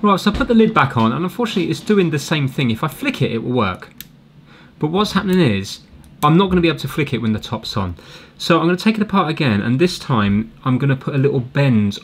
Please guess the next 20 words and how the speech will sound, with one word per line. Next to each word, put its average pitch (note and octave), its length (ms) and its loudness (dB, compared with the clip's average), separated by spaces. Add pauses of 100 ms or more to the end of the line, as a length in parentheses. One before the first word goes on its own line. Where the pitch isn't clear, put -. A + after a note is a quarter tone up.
on B2+ 200 2
that A2+ 180 -4
top - 300 -6
bit G#2+ 180 -4
so B2+ 120 -8
it's - 100 -10
pointing B2+ 480 0
more A#2+ 280 0
over A2+ 260 0
this A2 460 -4
way, F#2+ 220 -6 (340)
and A#2 120 2
it'd A#2+ 80 -2
be B2+ 80 4
more C#3 560 6
inclined B2+ 720 2
to - 120 -4
go A2+ 220 2
up G#2+ 140 0
here G2+ 340 0